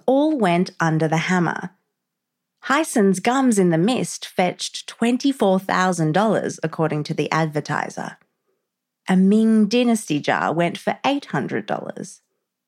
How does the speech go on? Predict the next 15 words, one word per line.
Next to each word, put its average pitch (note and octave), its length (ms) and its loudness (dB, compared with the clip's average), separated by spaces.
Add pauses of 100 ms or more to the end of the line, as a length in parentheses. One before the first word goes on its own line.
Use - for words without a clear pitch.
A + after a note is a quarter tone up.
(340)
Among B3 460 4
the A#3+ 100 2
pile D4 380 0
of C#4+ 120 0
stuff F3+ 420 -2
on F#3 140 2
the F3 100 2
auction E3+ 420 0
website D#3+ 580 0
the F3 40 -2
following D#3+ 520 0
year F#3 440 0 (220)
was C4+ 160 2
a C#4+ 80 0
stack - 500 -6